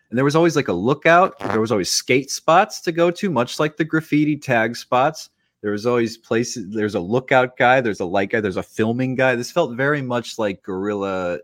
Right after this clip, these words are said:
the skateboarding videos and stuff that I got into, you know? Um, I like this culture,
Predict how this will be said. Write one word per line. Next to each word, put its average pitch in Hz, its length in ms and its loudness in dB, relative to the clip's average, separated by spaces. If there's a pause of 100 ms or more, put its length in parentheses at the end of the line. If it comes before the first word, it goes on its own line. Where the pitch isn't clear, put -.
the 107 100 -8
skateboarding 95 680 -6
videos 87 600 -6
and 87 120 -12
stuff - 280 -8
that 90 120 -6
I 85 80 -4
got 85 240 -6
into, 87 520 -8
you 87 100 -18
know? 95 300 -8 (760)
Um, 101 680 0
I 120 80 -2
like 135 240 0
this 123 160 -4
culture, 113 640 -4